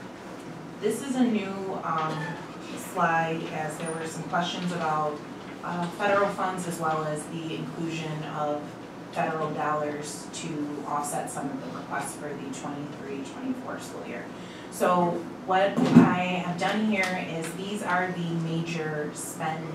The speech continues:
areas when you are submitting a grant, so I kind of followed that, um, that display. So you have professional salaries, which is the point one five,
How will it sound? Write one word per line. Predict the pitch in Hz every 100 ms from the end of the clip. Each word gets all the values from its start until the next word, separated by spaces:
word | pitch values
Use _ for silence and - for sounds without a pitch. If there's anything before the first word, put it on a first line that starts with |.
| - - -
areas | 151 151 151 143 -
when | 151 151
you |
are | 147 147
submitting | - 156 156 151 147
a | 139 -
grant, | 151 165 175
so | 117
I | 117
kind | 160 151
of | -
followed | 156 147 147 147 - - - -
that, | 170 - - - - - - - -
um, | - 175 - - 180 175 180 - - - - - -
that | 165 143
display. | - - - 139 - - - - -
So | - 175
you | 175 175
have | 175 165 160 -
professional | 175 180 214 - 214 202
salaries, | - 175 180 180 180 175 175 175
which | 160 151 156
is | 165 156 -
the | 156 156 -
point | 165 165
one | 160 165
five, | 170 165 165 170 170